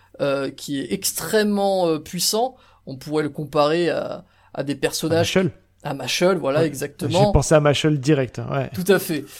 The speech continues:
Speaker 1: Euh, le personnage très, euh, très musclé et, euh, qui va un petit peu rouler sur, euh, sur la compétition. Alors l'idée, c'est que chacun a ses forces et ses faiblesses,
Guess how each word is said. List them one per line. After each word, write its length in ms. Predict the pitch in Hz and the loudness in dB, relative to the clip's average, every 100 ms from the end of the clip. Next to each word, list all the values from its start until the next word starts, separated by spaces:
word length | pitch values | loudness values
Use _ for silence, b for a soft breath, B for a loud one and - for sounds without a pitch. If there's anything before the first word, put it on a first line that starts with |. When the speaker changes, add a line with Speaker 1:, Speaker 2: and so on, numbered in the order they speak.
| B - | B -4
Speaker 1:
Euh, 340 | 147 143 139 139 | 2 4 4 0
le 100 | 139 | -2
personnage 440 | 151 170 185 180 | -4 0 0 0
très, 360 | - 233 240 208 | -6 0 4 6
euh, 140 | 165 | 4
très 260 | 160 - 233 | 2 0 2
musclé 380 | 214 - 208 220 | 2 0 2 2
et, 480 | 254 220 160 165 | 4 4 4 4
euh, 500 | 151 135 131 131 135 - | 2 0 -2 -4 -6 -8
qui 180 | - | -6
va 100 | 143 151 | -2 -2
un 80 | |
petit 200 | 139 - | -2 -8
peu 160 | - 214 | -4 -2
rouler 420 | 165 175 185 202 | -2 -2 0 0
sur, 340 | 202 - 156 147 | -2 -6 -4 -4
euh, 240 | 139 139 | -4 -6
sur 200 | - 156 | -4 -2
la 100 | 147 | -2
compétition. 580 | 160 160 156 156 - - b b b - | -2 -8 -8 -8 -10 -16 b b b -2
Alors 180 | 143 151 | 2 4
l'idée, 260 | 160 208 | 4 2
c'est 220 | 208 - 147 | 0 -4 -2
que 60 | |
chacun 280 | 170 165 190 | -2 0 0
a 80 | 170 | 0
ses 140 | 156 | -4
forces 320 | - 180 175 | -2 -2 -2
et 40 | 160 | -6
ses 120 | 139 | -6
faiblesses, 580 | 143 147 185 285 - | -6 -2 0 0 -4